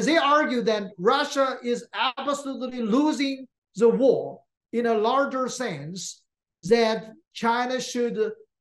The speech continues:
uh, should really join the West in, in even, uh, in, in, I, in sort of distance itself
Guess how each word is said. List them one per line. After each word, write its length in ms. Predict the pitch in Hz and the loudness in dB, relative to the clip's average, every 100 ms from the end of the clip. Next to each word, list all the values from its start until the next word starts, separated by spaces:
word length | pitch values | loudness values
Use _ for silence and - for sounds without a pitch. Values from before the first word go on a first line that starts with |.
| _ - | _ -4
uh, 360 | 196 190 175 - _ _ - | -2 0 -2 -8 _ _ -16
should 280 | - 247 226 | -8 -2 0
really 520 | 214 247 294 285 196 | 0 2 0 0 -2
join 460 | 208 247 254 269 247 | -2 0 0 -2 2
the 120 | 240 | 2
West 640 | 254 262 131 151 - - _ _ _ _ _ - | 4 0 -2 -12 -18 -20 _ _ _ _ _ -12
in, 360 | 233 233 202 - | -10 -10 -14 -6
in 340 | 214 233 226 - | -4 -2 -4 -6
even, 460 | 220 240 240 226 - | 0 2 2 -4 -8
uh, 400 | 196 190 185 170 - _ - | -4 -2 -2 -2 -10 _ -8
in, 220 | 214 226 | -4 -4
in, 460 | 226 226 226 220 - - | -2 -2 -2 -6 -14 -8
I, 280 | 190 208 220 | 0 2 2
in 240 | 214 220 226 | -2 -6 -2
sort 240 | 247 226 | 2 2
of 100 | 180 | 4
distance 540 | 311 359 - 247 220 | 4 4 4 4 4
itself 680 | - 226 - 262 160 127 151 | 2 0 2 0 0 -4 -12